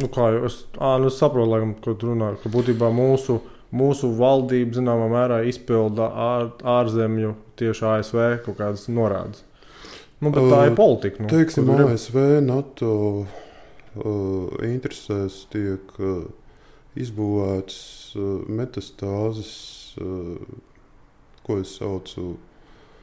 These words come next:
Speaker 2: pielīdzinu Rail Baltica šaursliežu vilcienam.
Speaker 1: Nu, pa kādu vainu Rail Bal-, es nezinu par šaursliežu, bet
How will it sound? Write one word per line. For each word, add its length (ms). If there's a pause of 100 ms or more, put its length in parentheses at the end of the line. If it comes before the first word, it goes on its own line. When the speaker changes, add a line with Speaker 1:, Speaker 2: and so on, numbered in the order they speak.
(180)
Speaker 2:
pielīdzinu 880
Rail 380 (100)
Baltica 560 (640)
šaursliežu 640
vilcienam. 760 (600)
Speaker 1:
Nu, 80
pa 140 (100)
kādu 240
vainu 240
Rail 160
Bal-, 320
es 80
nezinu 220
par 80
šaursliežu, 500
bet 140